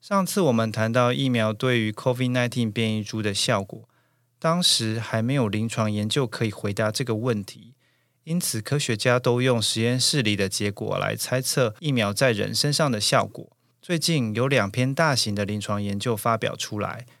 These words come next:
所以今天为各位更新一下疫苗对于变异株的效果如何。首先跟各位复习一下上次说的，要验证疫苗效果的方法有两大类。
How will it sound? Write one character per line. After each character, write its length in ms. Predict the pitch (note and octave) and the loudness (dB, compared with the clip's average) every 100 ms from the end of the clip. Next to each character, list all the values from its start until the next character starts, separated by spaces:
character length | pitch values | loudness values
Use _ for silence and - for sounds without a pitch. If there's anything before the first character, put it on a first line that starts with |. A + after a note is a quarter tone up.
| _ | _
所 240 | - C3+ | -8 -2
以 80 | B2 | -2
今 220 | - C3+ | -2 -4
天 200 | C3+ D3 | -2 0
为 160 | D3 C3 | 0 0
各 180 | - B2+ | 0 2
位 140 | A2+ | 2
更 240 | G#2+ B2+ | 2 0
新 240 | C3 - C3 | 0 -2 -2
一 80 | G#2+ | -2
下 320 | F#2+ A2+ F#2+ | 0 0 0
疫 160 | - D3 | -4 -2
苗 260 | A#2+ G#2 G#2 | -2 -2 -4
对 240 | - C3 | -2 -2
于 160 | G#2 G#2 | -2 -4
变 220 | - C#3 A#2+ | -4 0 0
异 80 | |
株 160 | G#2+ A#2+ | -2 -2
的 140 | A2+ | 0
效 260 | G#2+ - A#2+ | 2 2 2
果 240 | G#2+ - - | 0 -14 -16
如 140 | - | -20
何。 320 | - - B2 - _ _ _ _ _ | -16 -12 -12 -14 _ _ _ _ _
首 200 | - A#2+ | -4 -2
先 260 | - E3 | 0 0
跟 160 | E3+ F#3 | 0 0
各 140 | F3+ | 0
位 160 | F3 E3+ | 0 0
复 240 | D#3 - | -2 -2
习 220 | E3+ - A2 | -2 0 0
一 20 | |
下 280 | G#2 C3 A2+ | 2 2 2
上 240 | - C3 | 2 0
次 240 | A2+ - | 0 -4
说 300 | A2+ - A2+ | -2 0 0
的， 260 | A2+ G#2+ G2+ - _ _ _ | 0 -2 -4 -14 _ _ _
要 200 | E3+ D3+ | 0 2
验 200 | E3+ D#3 | 2 2
证 180 | C#3+ C#3+ | 2 0
疫 140 | D3+ | 2
苗 220 | C#3 B2 | 2 2
效 240 | A#2+ - C#3+ | 2 2 2
果 160 | A2+ | -2
的 80 | G2+ | -6
方 260 | - B2+ C3+ | 0 0 0
法 280 | C#3 G2+ G2 | 0 -2 -2
有 180 | G#2+ | -4
两 260 | A2 A2+ G#2 | -2 -2 -4
大 220 | A#2 G#2+ | 0 2
类。 300 | G#2+ A2 C3+ | 2 0 -4